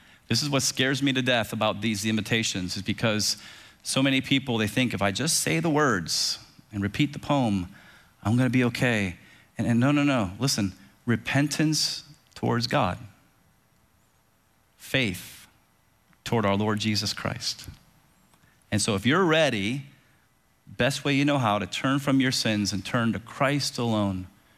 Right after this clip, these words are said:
and receive him as your Savior, then I want you guys to go ahead and bow your heads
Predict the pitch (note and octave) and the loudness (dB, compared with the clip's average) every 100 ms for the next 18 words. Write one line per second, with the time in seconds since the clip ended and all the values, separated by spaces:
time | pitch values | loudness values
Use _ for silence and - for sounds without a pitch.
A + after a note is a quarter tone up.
0 | _ - G2+ F#2+ - B2 A#2 A2 G#2+ - | _ -4 -2 0 0 0 2 0 0 -2
1 | - G#2+ F#2+ F#2 F#2 - - - _ _ | -2 0 0 -2 -6 -10 -20 -20 _ _
2 | - G#2 A2 A2+ - A2+ A2+ A2 - D#2+ | -4 0 2 0 0 2 0 0 -6 -8
3 | - - A2+ G2 F#2 F#2+ B2 C3+ A#2 G2+ | -8 -2 0 0 0 0 2 0 0 0
4 | G#2+ - - | -2 -2 -4